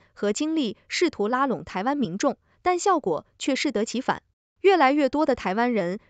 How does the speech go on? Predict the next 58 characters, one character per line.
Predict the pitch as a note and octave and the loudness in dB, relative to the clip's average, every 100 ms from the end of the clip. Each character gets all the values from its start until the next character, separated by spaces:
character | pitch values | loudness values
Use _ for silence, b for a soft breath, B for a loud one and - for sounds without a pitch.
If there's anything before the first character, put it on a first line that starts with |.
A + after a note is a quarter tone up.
| B | B
认 | F#4 | -2
同 | C#4+ G#3+ | 0 -2
自 | A#3+ C4+ | -2 -4
己 | E3+ | -4
是 | - - | -4 -2
一 | F4+ | 0
国 | D#4 F3 | 0 0
人， | F3+ C#3+ E3 _ _ | 0 -4 -8 _ _
这 | - G#4+ | 2 4
种 | F3+ F#3 | 2 0
一 | D4 | 0
国 | - | 2
认 | C#4+ D4+ | 2 0
同 | A#3 E3+ | -2 -6
反 | G#3+ F3+ | -2 -2
而 | - F3+ | -2 -2
在 | A3+ | -2
增 | G#3+ C#4 | -2 -4
强。 | D#4+ E3+ C3 E3 _ _ _ | -4 -6 -8 -12 _ _ _
这 | - F#4 | 0 2
一 | E4 | 2
趋 | - | 0
势 | D4+ D#4 A3+ - _ | -2 0 -2 -2 _
不 | F#4+ | -2
仅 | C#4 B3 | 0 2
表 | A#3+ D#3 | 0 -2
明 | D#3 F3 A#3 b b | -6 -6 -8 b b
中 | F4 F4 | 0 4
国 | A#3+ | 4
政 | C4 E4+ | 4 0
府 | D4 - | -4 -6
的 | F#3 | -6
统 | - F3+ E3 | -4 -6 -4
战 | G#3+ | -4
策 | G#3 D#4 C4+ | -2 -2 0
略 | G#3 | 0
失 | - B3+ | -2 0
败， | B3+ F#3 b b | 0 -2 b b
也 | b G#3+ | b 0
进 | - D4+ | 2 -2
一 | C4 | 0
步 | B3 | -2
加 | C4 B3+ | 0 -2
剧 | C#4 | 0
了 | A3 D3+ D#3+ b | -2 -2 -4 b
两 | F#3+ D3+ | -4 -2
岸 | A3 A3+ | 0 2
关 | C#4 | 0
系 | D4+ C4+ | 0 -2
的 | G3 | -4
紧 | - - | -6 -6
张。 | E3 D#3+ _ _ _ - | -6 -6 _ _ _ -8
从 | - B3+ | -2 0
这 | F4 | 2
些 | E4+ | 0
事 | E4 D4 | 0 0
件 | B3+ A3 | 0 0
中 | C4 C#4+ | 0 -2